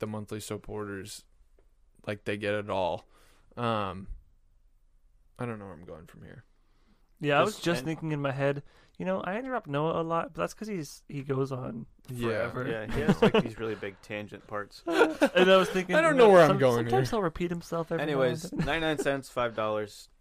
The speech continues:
Speaker 3: ten dollars, month supporter.
Speaker 2: Is there a custom
Speaker 3: Extra
Speaker 2: amount?
Speaker 3: content,
Speaker 1: There
Speaker 3: better
Speaker 1: isn't
Speaker 3: than
Speaker 1: a
Speaker 3: an
Speaker 1: custom amount.
Speaker 3: OnlyFans. You
Speaker 2: Hmm.
Speaker 3: got it.
Speaker 1: Should we get
Speaker 2: Nice. Good
Speaker 1: into,
Speaker 2: job, Dallas.
Speaker 1: so a few episodes ago, we got into advice. For whatever reason, uh,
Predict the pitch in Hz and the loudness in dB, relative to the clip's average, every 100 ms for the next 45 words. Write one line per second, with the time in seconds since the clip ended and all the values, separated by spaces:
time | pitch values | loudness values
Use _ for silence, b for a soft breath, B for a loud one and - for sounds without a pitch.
0 | - 104 101 98 98 101 - - 110 110 | -16 -12 -8 -8 -8 -12 -16 -18 -12 -12
1 | - - 104 98 143 160 - 165 - 147 | -14 -10 -8 -6 -2 -2 -2 -6 -2 -2
2 | 175 180 131 113 113 113 110 107 120 113 | -2 -4 -4 -6 -6 -6 -8 -6 -2 0
3 | 120 113 113 113 107 110 107 107 104 104 | 0 -4 -6 -6 -6 -8 -6 -6 -8 -12
4 | - - - - 127 - - _ _ _ | -18 -20 -16 -8 -8 -8 -14 _ _ _
5 | _ _ _ _ _ _ _ _ _ _ | _ _ _ _ _ _ _ _ _ _
6 | _ - - 139 156 156 160 160 170 - | _ -14 -6 -2 -2 0 -2 0 0 0
7 | 165 156 147 143 311 - - - 180 175 | -2 -2 -2 -4 -4 -8 -8 4 6 6
8 | - 269 220 190 202 185 170 175 170 160 | 4 4 4 4 2 2 2 4 4 2
9 | 147 143 139 147 135 - 135 113 104 107 | 2 2 0 -4 -6 -4 -4 -4 -6 0
10 | 117 95 101 - - b b b b b | 0 0 -6 -12 -16 b b b b b
11 | - 165 151 160 185 202 156 143 156 160 | -6 -2 2 2 4 2 2 0 -2 -2
12 | 160 156 151 - - 117 62 - 120 | -4 -6 -10 -12 -6 -4 -2 -4 -6